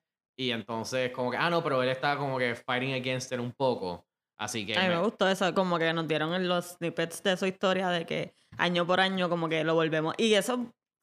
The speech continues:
Speaker 2: solamente, no solamente, ¿cómo es? No solamente da una explicación a por qué él está joven, sino como que a por qué él puede sí estar todavía allá adentro.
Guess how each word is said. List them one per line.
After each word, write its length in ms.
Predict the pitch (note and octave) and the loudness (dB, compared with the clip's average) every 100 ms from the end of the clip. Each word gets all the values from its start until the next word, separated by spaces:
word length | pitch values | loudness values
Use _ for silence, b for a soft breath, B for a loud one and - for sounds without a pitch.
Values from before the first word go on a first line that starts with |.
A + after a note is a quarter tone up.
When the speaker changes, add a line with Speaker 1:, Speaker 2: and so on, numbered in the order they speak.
| - | -4
Speaker 2:
solamente, 920 | G3+ F#3+ G#3 A3 - A3 G3 F3 E3+ F#3 | 2 2 0 -4 0 2 2 0 -2 -2
no 220 | F#3+ F#3 | 0 0
solamente, 480 | G3+ G#3 G#3+ A3 - _ | 0 0 0 -4 -12 _
¿cómo 180 | G3+ A3+ | -8 -8
es? 80 | C4+ - | -8 -8
No 120 | F#3 | -6
solamente 340 | G3+ G#3+ A3 | -4 -2 0
da 60 | A3+ | 0
una 100 | A3+ | 0
explicación 500 | A3+ G#3+ G#3 G#3 G#3 | -2 -2 0 0 0
a 100 | F3 | 0
por 140 | F3 | -2
qué 140 | D3 D#3+ | -2 -2
él 80 | |
está 220 | E3 - G3 | -2 0 2
joven, 420 | G#3 E3 D3+ D#3+ B B B - | 4 4 0 -4 B B B -2
sino 260 | G#3 F#3+ | 4 4
como 240 | F3+ F3+ F3+ | 4 4 2
que 220 | E3+ E3+ | 2 2
a 120 | - F3+ | 2 4
por 160 | F3 | 2
qué 720 | - E3 E3+ F#3 F3 D#3 - _ _ _ _ _ - | 2 2 4 6 4 2 -4 _ _ _ _ _ 0
él 180 | F#3 E3+ | 2 2
puede 380 | F3+ D#3+ F3+ A3+ | 2 4 2 2
sí 220 | C4 C#4 | 0 0
estar 300 | C#4+ C#4 C#4 | 0 0 2
todavía 500 | C#4+ C#4 C4+ C4+ C#4 | 2 2 4 4 4
allá 160 | C4+ C#4 | 4 4
adentro. 560 | C#4 B3+ - A3+ A#3 | 4 2 2 0 0